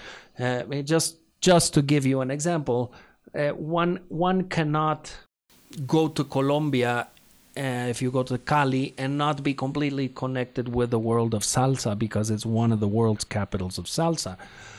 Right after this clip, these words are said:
Or to some of the coastal areas and to hear what they do with cumbia and how connected it is to the African,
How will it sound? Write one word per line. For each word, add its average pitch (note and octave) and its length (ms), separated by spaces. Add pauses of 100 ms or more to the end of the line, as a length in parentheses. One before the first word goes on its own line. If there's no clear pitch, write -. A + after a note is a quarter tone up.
(300)
Or F3 300
to F3+ 240
some D#3 260
of D3 120
the C3+ 100
coastal D3 580
areas A#2 640
and B2 280
to C3 80
hear B2+ 340
what B2 240
they B2+ 140
do B2+ 140
with A#2 280
cumbia D3 560
and A#2+ 180
how C#3+ 260
connected B2+ 600
it A2+ 100
is A2+ 300
to A#2 240
the A2 160
African, A2 680